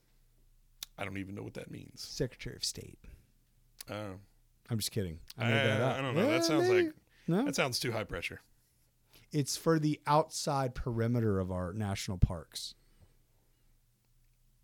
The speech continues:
Speaker 1: I'll hire you as a park ranger.
Speaker 2: Hey, guess what? Uh,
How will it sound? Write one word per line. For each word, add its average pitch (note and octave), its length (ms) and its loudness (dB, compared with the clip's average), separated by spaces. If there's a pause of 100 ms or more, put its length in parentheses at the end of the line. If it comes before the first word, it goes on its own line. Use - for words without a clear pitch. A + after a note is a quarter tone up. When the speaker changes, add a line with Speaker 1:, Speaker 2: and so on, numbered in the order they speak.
(140)
Speaker 1:
I'll F#3 80 2
hire E3 220 2
you A2 120 2
as F#2 100 -4
a F2+ 40 -10
park - 340 0
ranger. B2 360 -10
Speaker 2:
Hey, G3+ 200 6
guess F3 300 4
what? E3 300 6 (1080)
Uh, - 60 -6